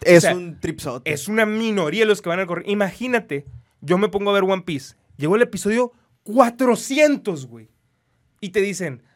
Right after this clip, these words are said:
Speaker 2: "Ah, se muere el Zoro en el ochocientos y la verga". Y tú de, "Güey, todavía me falta cuatrocientos episodios más para llegar ahí". Y ya me lo spoileaste.
Speaker 1: Sí, güey.
Speaker 2: O sea, eso es, eso es, por
Speaker 1: A mí
Speaker 2: ejemplo,
Speaker 1: me spoilearon el final de Red Dead.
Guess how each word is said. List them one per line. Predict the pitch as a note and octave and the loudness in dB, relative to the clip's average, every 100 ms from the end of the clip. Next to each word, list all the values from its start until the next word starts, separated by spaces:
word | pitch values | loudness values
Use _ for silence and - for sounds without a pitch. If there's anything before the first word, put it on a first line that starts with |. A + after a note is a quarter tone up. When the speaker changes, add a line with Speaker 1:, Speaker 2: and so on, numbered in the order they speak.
| _ - | _ -14
Speaker 2:
"Ah, | E3 | -10
se | - D#3+ | -6 -4
muere | D3 E3+ | -4 -4
el | |
Zoro | - C#3+ D#3 D3 | -6 -4 0 -2
en | |
el | C3+ | -2
ochocientos | C3 C3 - A#2+ G#2+ - - | -8 -12 -14 -16 -16 -20 -20
y | |
la | A#2+ | -20
verga". | - - _ _ _ _ _ _ _ _ - | -20 -20 _ _ _ _ _ _ _ _ -20
Y | E3 | -12
tú | G3+ | -6
de, | E3+ C3 C3 - | -4 -4 -8 -20
"Güey, | D3 F3 A#3+ A3 E3+ - _ _ _ _ _ - | -12 -2 0 0 -4 -16 _ _ _ _ _ -2
todavía | B3 C#4+ | 2 4
me | C4 | 4
falta | - A#3 A#3 C#4 - _ _ | 0 -4 0 -2 -4 _ _
cuatrocientos | D#4 D4 C#4+ C#4+ B3 D#4 G#4+ E4 D#4+ D#4 D4 | 4 4 4 0 -2 2 4 4 0 -2 -2
episodios | D4 C4+ C#4 C#4+ D4 | -6 -6 -6 -4 -4
más | C#4+ C#4+ A#3 | -2 -4 -2
para | D4 | -2
llegar | C4 A#3 C4 | 0 0 2
ahí". | C#4 D#4+ - _ _ _ | 0 -2 -6 _ _ _
Y | F3+ | -4
ya | F#3+ | -2
me | A3 | -4
lo | A3+ | -8
spoileaste. | F3 E3 G#3 - - D#3+ | -10 -8 -8 -10 -14 -8
Speaker 1:
Sí, | C#3 C3+ | -6 -6
güey. | B2+ D#2 - | -8 -12 -10
Speaker 2:
O | C#3 | -6
sea, | D#3 | -4
eso | G3+ A#3 C4 | 0 -2 -2
es, | - - | -10 -2
eso | A#3 A#3 | -2 -2
es, | G#3 - C#3 | -10 -12 -12
por | D3 D#3+ | -2 -2
Speaker 1:
A | |
mí | D3+ | 0
Speaker 2:
ejemplo, | |
Speaker 1:
me | F3 | -4
spoilearon | F3 D3+ C#3+ D#3+ | -4 -6 -4 -4
el | D#3 | -6
final | C#3 B2 B2 | -10 -12 -12
de | B2+ | -14
Red | C3+ | -14
Dead. | A#2 | -18